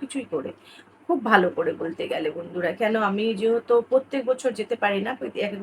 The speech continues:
বছর আমি যদি এখানে থাকি যাই। কেন আমার সাথে ওর মানে যাদের বাড়িতে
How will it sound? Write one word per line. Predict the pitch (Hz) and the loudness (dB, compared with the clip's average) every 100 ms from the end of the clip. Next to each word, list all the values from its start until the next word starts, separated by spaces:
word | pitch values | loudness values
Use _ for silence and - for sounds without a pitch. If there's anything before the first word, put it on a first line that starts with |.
| 202 | -8
বছর | 202 220 | -4 -4
আমি | 208 196 | -4 -6
যদি | 190 214 | -6 -4
এখানে | 190 214 214 180 | -4 -6 -6 -4
থাকি | 180 233 - - - - - 185 | -4 -6 -12 -16 -18 -18 -8 4
যাই। | 208 - - | 6 6 4
কেন | 220 240 254 - 208 | 4 4 2 4 4
আমার | 214 220 - - | 4 -4 -8 -2
সাথে | 269 - 277 262 214 | -2 4 6 8 10
ওর | 233 220 | 10 8
মানে | 208 214 214 - - | 2 2 0 -4 -2
যাদের | 196 214 202 | 2 2 4
বাড়িতে | 185 202 | 4 4